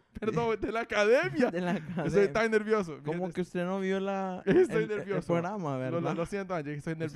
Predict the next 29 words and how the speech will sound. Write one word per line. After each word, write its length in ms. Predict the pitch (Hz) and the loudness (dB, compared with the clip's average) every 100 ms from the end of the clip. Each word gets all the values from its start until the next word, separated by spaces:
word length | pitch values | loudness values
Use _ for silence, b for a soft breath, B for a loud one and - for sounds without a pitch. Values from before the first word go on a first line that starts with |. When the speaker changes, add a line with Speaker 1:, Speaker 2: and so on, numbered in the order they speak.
| 165 | 0
Speaker 1:
nervioso. 80 | 165 135 | 0 -2
Speaker 2:
vio 100 | 120 | -4
el 40 | |
Speaker 1:
Estoy 40 | 110 151 | -6 -8
Speaker 2:
programa. 140 | 151 | -6
Speaker 1:
nervioso. 360 | 143 143 123 - | -6 -6 -8 -12
Es 20 | |
una 120 | 131 135 | -12 -10
Speaker 2:
Bueno. 160 | 151 | -10
Speaker 1:
estrella 280 | 143 147 143 | -6 -4 -4
la 80 | 117 | -6
que 80 | 117 | -10
tengo 140 | 127 | -10
a 40 | 127 | -10
la 80 | 117 | -10
par 200 | 90 120 | -12 -12
mía. 160 | 123 b b | -14 b b
Speaker 2:
Ok. 40 | 127 | -10
Speaker 1:
Entonces, 300 | 165 233 226 | -6 -4 -6
esa 160 | 208 | -4
noche, 360 | 226 220 - 127 | -4 -6 -8 -12
Angie, 240 | 135 127 131 | -12 -10 -6
los 80 | 156 | -2
Speaker 2:
Ujú. 60 | |
Speaker 1:
ánimos, 500 | 202 123 110 113 - | -2 -4 -8 -10 -14
la, 300 | 135 135 127 | -8 -6 -8
los 180 | 131 139 | -10 -12
ner-, 240 | 151 147 151 | -10 -10 -10
nerviosismo. 560 | 156 151 156 208 160 | -10 -8 -8 -8 -6